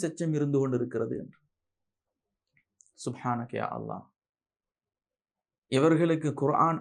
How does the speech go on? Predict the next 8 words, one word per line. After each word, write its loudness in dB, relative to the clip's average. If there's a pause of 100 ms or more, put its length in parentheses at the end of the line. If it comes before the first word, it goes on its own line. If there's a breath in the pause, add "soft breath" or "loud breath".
அருளப்பட்டதோ, 2 (1080)
அவர்களுடைய 4 (120)
வாயினால் 0
குர்ஆனை 0 (160)
செவிமடுக்க 0
கிடைக்கிறது 0
என்ற, -4 (160)
எனக்கூடிய -4